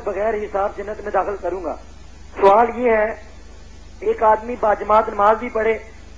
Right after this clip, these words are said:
اور کبیرہ گناہوں میں بھی شریک ہوتا ہو، تو کیا ایسا شخص بھی بغیر حساب جنت میں داخل ہوگا؟ کیونکہ حدیث میں صرف باجماعت نماز ادا کرنے کی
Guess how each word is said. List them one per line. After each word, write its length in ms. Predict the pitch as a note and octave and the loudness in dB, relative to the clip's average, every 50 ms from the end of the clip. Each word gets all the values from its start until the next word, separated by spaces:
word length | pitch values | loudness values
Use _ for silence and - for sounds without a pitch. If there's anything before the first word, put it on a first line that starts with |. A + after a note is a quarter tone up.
| - | -2
اور 100 | - A3+ A#3 - | 0 0 0 0
کبیرہ 300 | - - G3+ G#3+ A#3 B3 B3 - | -4 -8 -6 -2 -2 -2 0 0
گناہوں 260 | A3 G#3 G#3+ A3 A#3+ | -2 0 2 2 2
میں 100 | A#3+ B3 | 2 0
بھی 100 | A#3 A#3+ A3+ - | -2 -2 -6 -6
شریک 220 | G#3+ G3 G#3+ - | -6 -6 -6 -2
ہوتا 240 | - G3 F#3+ - A3+ | -4 -4 0 4 4
ہو، 200 | G#3 G3+ E3+ C#3 - - - - - - - - - | 4 6 4 2 -2 -8 -18 -20 -20 -20 -20 -20 -6
تو 80 | - A#3 | -6 -6
کیا 260 | A3+ - A#3+ A#3+ B3 A#3+ - | -2 0 -2 0 0 0 0
ایسا 260 | - A3 G3+ A3 B3+ | 0 -2 0 0 -2
شخص 300 | - - B3+ B3+ - - | -2 -2 -6 -6 -6 -8
بھی 80 | A3 B3+ | -12 2
بغیر 280 | - B3+ A#3 B3 B3+ | 2 2 4 4 2
حساب 340 | B3 A3+ F#3+ A#3 A#3 B3 - | 2 2 2 0 0 0 0
جنت 220 | A#3 A3+ A3+ A#3 A#3 | -2 -4 -4 -8 -8
میں 100 | A#3+ A3+ | -4 -2
داخل 240 | A#3+ A3+ G#3+ A#3 | -2 -2 0 0
ہوگا؟ 340 | G#3 A3 B3 A#3+ A3+ A#3 A3+ - - - - - - - | 4 4 4 4 4 -2 -2 -6 -12 -20 -20 -20 -16 -10
کیونکہ 220 | A#3 B3 - C4 | -10 -6 -2 0
حدیث 360 | A3 A3 A3 A3+ A#3+ B3+ A3+ | 0 0 0 -2 -6 -6 -4
میں 120 | A#3 B3+ A#3 | -4 -6 -4
صرف 180 | - A#3+ B3 B3 - | -4 -4 -4 -2 2
باجماعت 480 | G#3 G#3 A3 A3 A3+ G#3+ A3 A#3 A#3 | 2 2 2 2 0 0 0 0 0
نماز 300 | A#3+ A3 A3 G#3+ G#3 G3+ | 0 0 2 2 4 4
ادا 160 | G#3+ G3+ G#3 G3+ | 4 4 4 2
کرنے 260 | - F#3+ F#3+ G3 G#3 | 2 0 -8 -8 -10
کی 140 | F#3+ G#3 | -10 -10